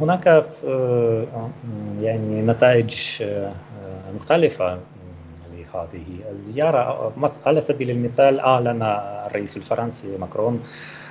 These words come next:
آه، أن، آه، بلاده ستزيد، آه، توريد الأسلحة.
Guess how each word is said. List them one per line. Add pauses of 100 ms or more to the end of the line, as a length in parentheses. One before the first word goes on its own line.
(120)
آه،
أن،
آه،
بلاده (500)
ستزيد، (140)
آه، (260)
توريد (100)
الأسلحة.